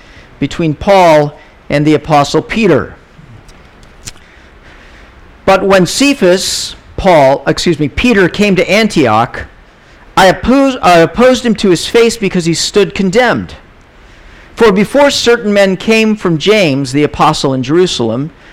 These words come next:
he was eating with the Gentiles. But when they came, he drew back and separated himself, fearing the circumcision party.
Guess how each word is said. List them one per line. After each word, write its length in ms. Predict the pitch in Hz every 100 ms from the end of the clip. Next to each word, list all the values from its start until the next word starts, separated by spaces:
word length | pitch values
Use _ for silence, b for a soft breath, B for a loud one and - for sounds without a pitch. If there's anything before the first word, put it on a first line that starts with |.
| B B
he 120 | -
was 180 | 226 196
eating 320 | 220 247 277
with 140 | 240 220
the 60 |
Gentiles. 920 | 175 214 214 208 156 107 73 - - - - B B B B B -
But 160 | 202
when 160 | 233 254
they 120 | 262
came, 420 | - 254 262 262
he 140 | 233 175
drew 280 | 135 233
back 320 | 220 170 165 170
and 100 | 156
separated 560 | - 247 202 160 135
himself, 420 | 131 123 - 139
fearing 440 | - 220 262 185 165
the 40 |
circumcision 760 | 156 175 170 180 - 208 165 123
party. 440 | 131 104 82